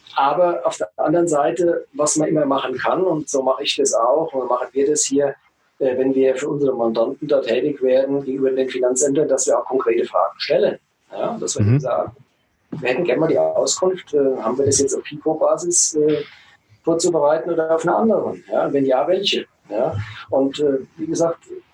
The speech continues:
Speaker 1: ich denke, es ist immer naheliegend, auf der einen Seite Transparenz zu schaffen, also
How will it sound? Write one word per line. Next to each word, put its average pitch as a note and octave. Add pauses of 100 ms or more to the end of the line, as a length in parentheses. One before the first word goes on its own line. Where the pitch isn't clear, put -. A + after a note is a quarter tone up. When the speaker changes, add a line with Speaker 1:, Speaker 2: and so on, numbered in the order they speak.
(140)
Speaker 1:
ich -
denke, D#3+
es -
ist -
immer E3+
naheliegend, E3+
auf -
der -
einen D#3
Seite C#3+
Transparenz C3
zu -
schaffen, -
also C#3